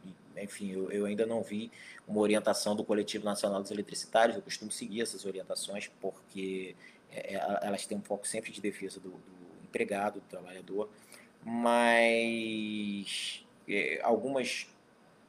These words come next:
questões colocadas, por exemplo, é, eu ouvi de alguns colegas e também pensei em algumas coisas e eu gostei bastante. Teve um colega que me falou, "Definir a empresa em uma palavra.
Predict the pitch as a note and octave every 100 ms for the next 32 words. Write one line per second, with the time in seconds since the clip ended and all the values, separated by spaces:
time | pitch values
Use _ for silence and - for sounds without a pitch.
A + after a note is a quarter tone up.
0 | - - G#2 - G#2 G2 G2+ F2+ F#2+ A2+
1 | G#2 F#2+ G2 F#2 F#2 F#2 F#2 E2+ - -
2 | - - - - - - - - - -
3 | - - - - F#2+ F2 F2 A2 G#2 G#2+
4 | G#2 G2+ G#2 G#2+ F#2+ G#2 A#2+ A#2 F#2+ F#2
5 | F#2+ F#2+ F#2+ _ _ _ _ G#2+ G2+ G#2
6 | G2+ F#2+ G2+ F#2+ - A2 G#2+ A2 G#2+ G#2
7 | A2 G#2 G2+ G#2 - G#2 G2+ G#2 G2+ A2
8 | A2 - - - A2 - G#2+ G2+ A#2 A#2+
9 | C3+ C#3+ C3 B2 C3 C#3 C#3+ B2 B2 C3
10 | C3 C3+ A2 F#2+ -